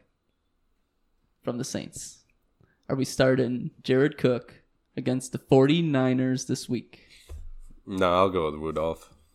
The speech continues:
Speaker 2: I mean, forty-niners are still a really good defense. And
Speaker 1: Would you start Cook, though? Like,
Speaker 2: Yeah, yeah,
Speaker 1: yeah.
Speaker 2: I would start Cook. Yeah.
Speaker 1: Okay.
Speaker 2: He's a better option than, I mean, he's
Speaker 1: Than a lot,
Speaker 2: Yeah,
Speaker 1: so.
Speaker 2: I would say he's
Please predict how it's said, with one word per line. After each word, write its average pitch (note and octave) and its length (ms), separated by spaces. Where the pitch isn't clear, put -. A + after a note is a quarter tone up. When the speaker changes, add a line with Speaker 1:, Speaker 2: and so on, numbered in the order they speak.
Speaker 2:
I G2+ 80
mean, G#2+ 160
forty-niners G2+ 760
are F2 100
still F2+ 300
a F2 60
really E2+ 260
good D#2+ 160
defense. E2+ 560
And D#2+ 340
Speaker 1:
Would D#3 160
you F#3 80
start D3+ 540
Cook, C3 260
though? B2+ 340
Like, B2+ 120
Speaker 2:
Yeah, F#2 220
yeah, - 60
Speaker 1:
yeah. F2+ 60
Speaker 2:
I G#2 40
would G#2 100
start F#2 280
Cook. - 280
Yeah. F#2 200
Speaker 1:
Okay. - 220
Speaker 2:
He's G2+ 320
a G2+ 100
better F#2+ 300
option E2+ 580
than, E2+ 320
I G#2 60
mean, G2+ 160
he's G#2 280
Speaker 1:
Than B2+ 160
a G#2+ 80
lot, - 360
Speaker 2:
Yeah, F#2 180
Speaker 1:
so. F#2 100
Speaker 2:
I G2+ 40
would G#2 100
say G2+ 420
he's G2 460